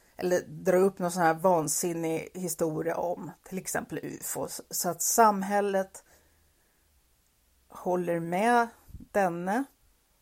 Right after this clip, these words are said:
och sen ska se snett på i princip alla andra också som har något att berätta om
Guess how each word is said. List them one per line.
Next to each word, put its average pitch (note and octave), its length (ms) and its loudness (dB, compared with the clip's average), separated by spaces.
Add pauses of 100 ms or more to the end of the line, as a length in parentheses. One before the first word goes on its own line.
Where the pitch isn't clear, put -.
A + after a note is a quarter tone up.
(720)
och F#3+ 360 -2
sen E3 340 0
ska F3 200 -4
se F3 180 -4
snett - 640 -2
på E3 240 -6
i D#3+ 100 -8
princip D#3 880 -10 (160)
alla E3 400 8
andra D#3+ 360 0
också G3 460 0 (480)
som G3 200 -2
har D#3+ 180 4
något D#3+ 380 -2
att - 220 -10
berätta - 600 -6
om F#3 380 -10